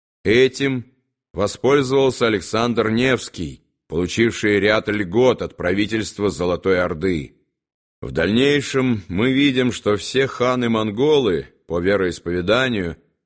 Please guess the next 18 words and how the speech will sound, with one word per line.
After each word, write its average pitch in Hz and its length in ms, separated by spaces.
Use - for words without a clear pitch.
поддерживают 120 880
на 101 120
Руси 123 480
сильную 117 640
центральную 110 720
власть 110 640
и 85 120
пользуются 107 880
русской 104 500
помощью 123 800
в 76 140
войнах 131 680
на 87 120
своих 98 400
южных 113 640
и 95 160
западных 95 640
границах. 90 800